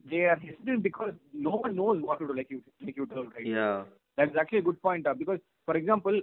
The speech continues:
Speaker 1: uh, uh, take a guy, for example, uh, you know, an artist or something, uh,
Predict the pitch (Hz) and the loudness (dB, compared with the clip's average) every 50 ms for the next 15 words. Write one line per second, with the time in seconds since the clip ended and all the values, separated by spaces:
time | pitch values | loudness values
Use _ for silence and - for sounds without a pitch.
0 | - - 147 143 143 139 - - 139 135 131 - 170 180 190 165 147 147 147 156 | -2 -2 0 0 0 0 -2 -2 0 0 2 2 2 2 2 2 2 2 2 2
1 | 147 151 147 139 131 131 143 147 131 151 151 151 139 123 120 123 127 123 123 120 | 0 -2 -2 -2 -4 -4 -6 -4 -2 -2 -2 -2 -4 -6 -6 -6 -6 -4 -6 -6
2 | 120 120 120 117 117 117 120 131 147 151 139 139 131 127 127 139 - - 135 - | -8 -8 -10 -10 -12 -12 -6 -4 -2 -2 0 2 6 8 8 10 8 6 4 4
3 | - 131 120 120 117 113 123 123 123 123 120 117 113 | 2 0 0 -2 -4 -6 -6 -6 -6 -8 -8 -8 -8